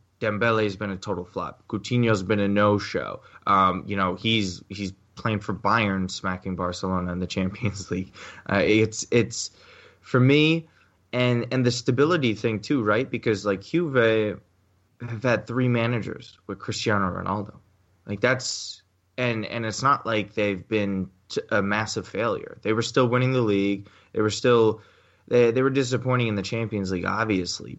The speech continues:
but they're just gonna fire Pirlo again. Like, it wouldn't be wise to do that, because if they, if they get another manager in there, it's not even just the Ronaldo situation. It's the overall situation looking at Juve where you say to yourself,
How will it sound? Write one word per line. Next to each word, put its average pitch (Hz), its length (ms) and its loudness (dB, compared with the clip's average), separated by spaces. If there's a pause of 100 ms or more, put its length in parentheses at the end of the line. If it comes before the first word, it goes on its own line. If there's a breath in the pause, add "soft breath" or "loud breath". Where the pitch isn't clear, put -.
but 69 340 -6 (480 soft breath)
they're 135 180 4
just 127 260 -2
gonna 117 160 0
fire 98 400 -6
Pirlo 107 580 -2
again. 139 320 -4
Like, 113 200 2
it 120 60 4
wouldn't 127 280 2
be 117 100 2
wise 104 380 2
to 110 80 -6
do 120 160 -4
that, 107 180 0
because 104 260 -6
if 104 140 -4
they, 123 260 4
if 110 180 -2
they 117 100 2
get 123 120 0
another 95 540 -2
manager 135 460 -2
in 151 120 -2
there, 185 240 -6 (300 loud breath)
it's - 180 -2
not 156 140 4
even 156 200 2
just 131 180 -4
the 123 60 0
Ronaldo 107 500 2
situation. 101 720 -4 (240 loud breath)
It's 120 180 0
the 117 160 4
overall 131 400 4
situation 113 600 -4
looking 110 300 -2
at 98 100 -2
Juve 120 500 4
where 101 120 2
you 101 140 0
say 123 260 0
to 110 60 0
yourself, 98 560 -2